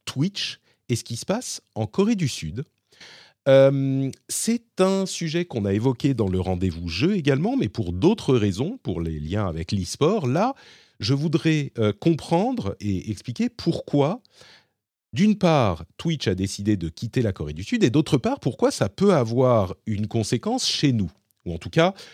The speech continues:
on regarde ça d'un œil intéressé parce qu'il peut, euh, y avoir des choses qui, qui correspondent à ce qui se prépare chez nous ou ce que certains voudraient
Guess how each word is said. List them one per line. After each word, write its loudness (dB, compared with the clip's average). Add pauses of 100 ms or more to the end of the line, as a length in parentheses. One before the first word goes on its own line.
(100)
on -4
regarde 2
ça 0
d'un 2
œil 4
intéressé 2
parce -6
qu'il -4
peut, -2 (160)
euh, 0
y -4
avoir -2
des -2
choses -6
qui, -8
qui -12
correspondent -4
à 0
ce -8
qui -10 (220)
se -4
prépare -2
chez -10
nous -2
ou -4
ce -10
que -8
certains -8
voudraient -6